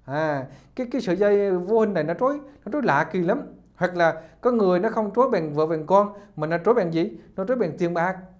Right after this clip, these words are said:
Tức là người ta gắn liền trong cái lợi nhuận với nhau, chẳng ưa việc gì nhau hết, nhưng mà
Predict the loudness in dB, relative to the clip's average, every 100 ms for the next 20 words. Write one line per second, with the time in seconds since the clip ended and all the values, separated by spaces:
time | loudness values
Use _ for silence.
0 | _ _ _ _ -4 -2 -2 -2 -2 -2
1 | 0 2 2 -2 -2 -4 -2 0 0 0
2 | -2 -2 0 0 -4 -8 -20 _ _ -2
3 | 0 2 4 4 2 -2 -2 0 0 -2
4 | -6 -10 -8 0 2 2 2 0